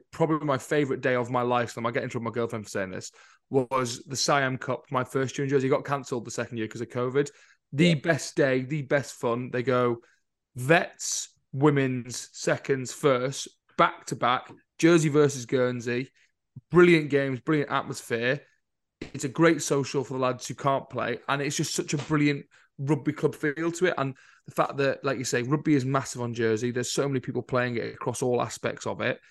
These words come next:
Speaker 1: It's great to see what were the Athletic when I was there, now the rugby club in the, in the leagues doing well, winning their league coming up.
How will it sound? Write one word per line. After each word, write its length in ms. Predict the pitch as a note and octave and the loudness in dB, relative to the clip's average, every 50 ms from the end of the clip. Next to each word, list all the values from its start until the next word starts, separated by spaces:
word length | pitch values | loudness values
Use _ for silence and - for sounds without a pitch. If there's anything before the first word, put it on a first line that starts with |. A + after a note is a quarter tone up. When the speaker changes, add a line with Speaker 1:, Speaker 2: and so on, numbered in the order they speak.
| _ _ - | _ _ -4
Speaker 1:
It's 140 | - C3 A#2 | -4 -4 0
great 260 | - D#3+ D3+ - - | 4 4 4 4 2
to 60 | D3+ | -2
see 220 | - - C#3+ C#3 C3 | -4 -2 -2 -2 0
what 240 | C3 C#3 - - | 2 0 0 2
were 320 | C3+ C#3 C#3+ C#3 C#3 C3+ C3 | 2 4 4 4 4 2 2
the 220 | B2 C3+ C3+ B2+ | 0 -2 -2 -2
Athletic 420 | B2+ - - C#3 C3+ B2+ - - - | -2 -4 -4 -6 -6 -4 -4 -4 -4
when 100 | C3 B2+ | -2 -2
I 80 | B2 | -2
was 100 | B2 A#2 | -2 -2
there, 100 | C3 B2 | -2 -2
now 180 | B2+ B2+ B2 B2 | 0 0 0 -2
the 100 | A#2+ B2 | -2 -2
rugby 260 | A#2+ B2+ - - A#2+ - _ - | -4 -4 -4 -6 -8 -10 _ -6
club 280 | - B2+ A#2 A2+ - - _ _ _ _ _ _ | -4 -2 -2 -2 -4 -10 _ _ _ _ _ _
in 180 | C#3 C#3 C3+ B2+ | 2 2 2 2
the, 260 | B2+ B2+ B2+ C3 - | 2 4 2 2 0
in 100 | C3+ C3 | -2 -2
the 80 | B2+ B2 | -2 0
leagues 400 | A#2+ B2+ B2 B2 A#2 A#2 A#2 - | 0 0 0 0 -2 -4 -6 -2
doing 220 | C3+ B2+ A#2+ A#2+ | -2 0 0 2
well, 180 | A#2+ A#2+ A#2+ A#2 | 2 2 2 2
winning 220 | B2 B2 B2 A#2+ | 0 0 0 0
their 120 | A#2+ A#2+ | 0 0
league 260 | B2 B2 B2 A#2 A2+ - | 0 0 -2 -2 -4 -6
coming 240 | - A#2+ A#2 A#2+ | -8 -6 -2 -2
up. 240 | B2 A2+ G#2+ - - | 0 0 -2 -4 -6